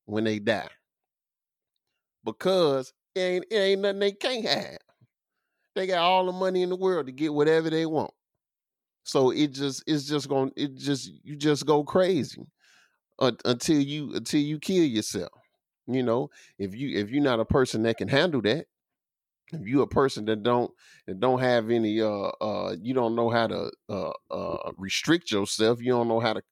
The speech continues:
contain, control yourself, getting everything that you lust after, you, you, you'll kill yourself. So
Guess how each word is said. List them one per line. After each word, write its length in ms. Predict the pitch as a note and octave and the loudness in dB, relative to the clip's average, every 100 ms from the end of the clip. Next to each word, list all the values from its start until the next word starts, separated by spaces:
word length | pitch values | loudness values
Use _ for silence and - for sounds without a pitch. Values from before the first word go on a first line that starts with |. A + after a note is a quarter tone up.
| _ | _
contain, 640 | - G2 - D#3 E3+ D3+ | -10 -4 0 2 2 0
control 480 | A2+ F2+ D#3 F3 F3+ | -4 -2 2 2 2
yourself, 540 | A2+ G2+ - G#2+ B2+ - _ - _ _ _ _ _ _ _ _ G#2 | 0 -2 -4 -4 -4 -8 _ -20 _ _ _ _ _ _ _ _ -4
getting 240 | C3+ D3+ E3 | -2 2 2
everything 560 | D3+ D3+ E3 D#3+ D#3 | 0 0 2 4 2
that 180 | C#3 - | 0 -4
you 100 | D#3 | -2
lust 360 | D#3+ E3 D#3+ C3 | 2 2 0 0
after, 460 | A#2 A#2 A#2 A2+ - _ _ | 0 0 -8 -10 -12 _ _
you, 180 | A2 B2+ - | -18 -18 -14
you, 260 | C3+ D3 - | -8 -6 -6
you'll 240 | A#2+ D3 B2+ | -4 -4 -2
kill 300 | F3+ D#3+ A#2+ | 0 2 2
yourself. 500 | G2 F2+ G#2 E2+ - _ _ _ _ _ _ _ _ _ _ _ _ _ | -2 -4 -8 -10 -12 _ _ _ _ _ _ _ _ _ _ _ _ _
So 500 | - C#3+ B2+ A2+ | 0 2 4 2